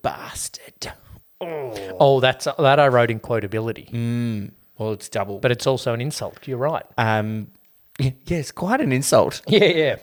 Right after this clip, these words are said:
Speaker 1: Um, and I'm saying, I could, I've heard it in movies a bit.
Speaker 2: Mm.
Speaker 1: "Charmed, I'm sure." Is that an insult? 'Cause you're, like, charmed, but, mm,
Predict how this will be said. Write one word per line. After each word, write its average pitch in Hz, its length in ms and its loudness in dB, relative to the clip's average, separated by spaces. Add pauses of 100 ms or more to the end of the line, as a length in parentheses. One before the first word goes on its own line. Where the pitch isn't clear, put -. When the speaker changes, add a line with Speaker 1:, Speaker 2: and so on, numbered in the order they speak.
Speaker 1:
Um, 143 340 4
and 147 140 4
I'm 151 160 4
saying, 220 560 2
I - 100 2
could, - 240 -10 (440)
I've 147 100 4
heard 208 200 4
it 190 120 0
in 127 140 -2
movies 107 400 2
a - 20 -8
bit. - 220 -8 (340)
Speaker 2:
Mm. 107 260 -6 (480)
Speaker 1:
"Charmed, 123 680 4
I'm 110 180 2
sure." 113 640 0 (1200)
Is - 80 -12
that 240 80 -4
an 254 60 -6
insult? 254 400 -6 (1400)
'Cause 175 140 -2
you're, 185 100 6
like, 170 200 6
charmed, 127 680 2
but, - 220 4
mm, 85 480 -10